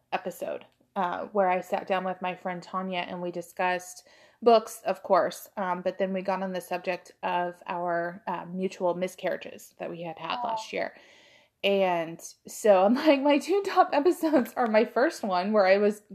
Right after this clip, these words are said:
Speaker 1: terrible and my most vulnerable." <laughs> So, okay.
Speaker 2: Aw.
Speaker 1: Um, so,
Speaker 2: Yeah.
Speaker 1: so real quick, um, now that we are nineteen minutes in, tell us, what is your book about? Your two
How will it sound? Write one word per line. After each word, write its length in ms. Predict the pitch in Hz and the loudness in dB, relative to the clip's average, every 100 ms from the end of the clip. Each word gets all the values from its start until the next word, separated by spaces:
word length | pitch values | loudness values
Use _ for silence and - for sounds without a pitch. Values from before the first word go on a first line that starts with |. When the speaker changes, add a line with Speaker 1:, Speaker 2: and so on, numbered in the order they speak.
| - _ | -20 _
Speaker 1:
terrible 600 | - 202 190 165 165 196 - - - - _ | 4 6 8 6 2 0 -12 -20 -20 -20 _
and 360 | - 240 233 220 | 4 6 6 8
my 120 | 220 | 8
most 280 | 233 262 - | 12 12 12
vulnerable." 960 | 240 381 392 294 220 240 277 254 262 240 | 10 10 10 8 6 4 6 6 6 2
<laughs> 160 | - | 6
So, 180 | 294 262 302 311 | 6 8 10 8
okay. 680 | - 427 466 302 220 214 - - - - - 571 508 453 427 370 294 269 | 6 4 8 8 8 4 -2 -14 -20 -20 -14 -12 -10 -10 -12 -14 -14 -10
Speaker 2:
Aw. 1080 | - 226 202 196 190 202 247 269 320 302 - | -8 -4 -4 -2 -4 -4 -4 -2 -2 -2 6
Speaker 1:
Um, 500 | 240 254 220 190 190 | 10 10 8 4 0
so, 560 | - - 247 226 220 214 | -8 4 10 12 12 10
Speaker 2:
Yeah. 80 | 202 - _ _ _ _ _ _ _ - _ | 6 -6 _ _ _ _ _ _ _ -20 _
Speaker 1:
so 360 | - 294 226 240 | 6 6 6 2
real 200 | 330 427 | 4 4
quick, 680 | - 254 220 202 196 - _ - | 4 6 8 6 2 -12 _ 2
um, 320 | 220 202 190 | 4 4 2
now 140 | 196 | 0
that 120 | 240 247 | -2 0
we 100 | 220 | 0
are 80 | |
nineteen 520 | 196 202 294 277 220 190 | 2 2 0 -2 -4 -4
minutes 280 | 180 175 | -6 -6
in, 300 | 185 180 208 - - - _ | -6 -4 -6 -10 -20 -20 _
tell 400 | - - 285 415 440 | -16 0 4 4 4
us, 300 | 247 233 - | 2 2 -6
what 300 | 214 240 403 | 0 6 8
is 180 | 539 440 | 6 6
your 140 | 415 - | 2 4
book 240 | 330 508 571 554 | 4 6 4 2
about? 480 | 269 185 - - - | 0 -2 -4 -10 -2
Your 140 | 247 | 0
two 260 | 247 - | 0 2